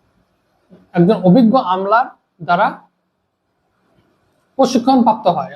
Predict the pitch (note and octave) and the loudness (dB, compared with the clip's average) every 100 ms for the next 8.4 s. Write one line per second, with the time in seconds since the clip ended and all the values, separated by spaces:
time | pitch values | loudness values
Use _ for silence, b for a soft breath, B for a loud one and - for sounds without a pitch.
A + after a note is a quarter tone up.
0 | D#3+ G3 G3+ G#3 C#4+ - G3 F#3+ F3 D#3+ | -2 0 0 -4 -8 -4 -2 0 0 -2
1 | C3+ _ _ _ E3+ C3+ C3 _ _ _ | -10 _ _ _ -6 -6 -8 _ _ _
2 | _ _ _ _ - A3 C#4 A#3 A#3 E3 | _ _ _ _ -4 0 2 2 0 0
3 | D#3 A#3+ - _ _ _ _ _ - G#3+ | 0 -2 -6 _ _ _ _ _ -6 -2
4 | B3+ C4 A3+ A#3+ B3+ A#3 B3+ C#4 C#4 D4 | 0 2 2 0 0 0 -2 -4 -8 -10
5 | _ _ _ G3 E3 A3+ A3+ A#3 A3+ - | _ _ _ -4 0 2 0 -6 -14 -16
6 | G#3 F3 G3+ G#3+ - _ _ _ - E3 | -14 -10 -10 -12 -18 _ _ _ -4 2
7 | F3 F#3+ C#4+ D#4+ F3+ A3 A3+ E3+ F#3 B3 | 2 2 0 0 -2 0 0 0 2 2
8 | A#3 G3 - | 2 -2 -12